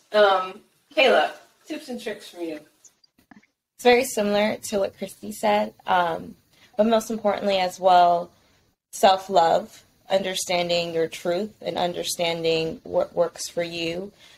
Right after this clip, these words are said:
Speaker 2: and getting comfortable with the uncomfortable, not being afraid to adapt to things to fit your body, despite what society likes to throw your way or life.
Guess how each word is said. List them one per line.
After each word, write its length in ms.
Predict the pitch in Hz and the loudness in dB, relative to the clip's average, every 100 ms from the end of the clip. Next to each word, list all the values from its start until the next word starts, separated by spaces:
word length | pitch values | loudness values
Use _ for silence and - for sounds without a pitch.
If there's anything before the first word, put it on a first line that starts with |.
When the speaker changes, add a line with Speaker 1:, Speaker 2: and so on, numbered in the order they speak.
| _ | _
Speaker 2:
and 280 | - 180 175 | 0 0 2
getting 300 | 180 170 175 | 2 2 0
comfortable 520 | - 190 170 - 175 | -6 -6 -6 -6 -4
with 140 | 165 - | -4 -6
the 120 | 170 | -8
uncomfortable, 880 | 165 165 175 165 - 170 170 185 214 _ _ _ _ - | -8 -8 -10 -10 -6 0 0 -2 -8 _ _ _ _ -4
not 320 | 196 185 - | 0 0 0
being 240 | 175 175 | -2 -2
afraid 520 | 175 180 180 160 160 - | -2 -4 0 0 0 -6
to 160 | - | -4
adapt 640 | 165 165 165 160 - - - _ | -4 2 2 2 -2 -16 -20 _
to 100 | - | -10
things 460 | 190 - 160 160 - | -8 -6 -6 -8 -12
to 100 | 165 | -12
fit 280 | 165 175 - | -6 -6 -6
your 320 | 160 170 156 | -4 2 2
body, 480 | 160 - - - 151 _ _ _ _ _ _ | 2 -4 -4 -10 -14 _ _ _ _ _ _
despite 440 | 180 - 160 156 | -6 0 2 2
what 320 | - 170 - - | 2 2 2 -2
society 540 | 165 - 165 160 160 | -6 -2 2 2 2
likes 260 | 156 151 - | -2 -4 -12
to 80 | |
throw 240 | 151 151 156 | -12 -6 -4
your 160 | 151 | -4
way 260 | 156 165 165 | -2 0 2
or 120 | - | -2
life. 360 | 160 - - | -4 -6 -8